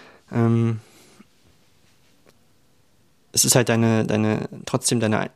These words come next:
es sagt niemand was gegen Trauer oder so, ne, ist ja, ist auch nochmal ein anderes Thema, aber es ist trotzdem deine Einstellung dazu, ähm, zu sagen, okay, äh, das Leben geht weiter, ähm,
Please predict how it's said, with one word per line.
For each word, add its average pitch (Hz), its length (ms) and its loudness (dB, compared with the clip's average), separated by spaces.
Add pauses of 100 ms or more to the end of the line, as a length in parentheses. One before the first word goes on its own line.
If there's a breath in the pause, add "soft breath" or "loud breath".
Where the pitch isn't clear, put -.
(140)
es - 140 -4
sagt 135 220 -2
niemand 131 240 2
was - 220 0
gegen 104 220 -4
Trauer 110 360 2
oder 104 120 -4
so, 101 120 -6
ne, 104 140 -2
ist 107 100 -4
ja, 110 240 -6 (560 loud breath)
ist - 100 -4
auch - 80 2
nochmal 107 200 2
ein 110 40 2
anderes 104 260 2
Thema, 107 340 -2 (540 loud breath)
aber 113 300 -2
es - 80 -4
ist - 140 -2
trotzdem - 340 0
deine 104 200 2
Einstellung 110 560 0 (540)
dazu, 110 580 0 (720 soft breath)
ähm, 101 480 -2 (1800)
zu - 140 0
sagen, 117 320 4
okay, 113 340 0
äh, 107 160 -2
das 107 160 -2
Leben 110 180 0
geht 107 140 -2
weiter, 101 380 -2 (800 soft breath)
ähm, 101 440 -2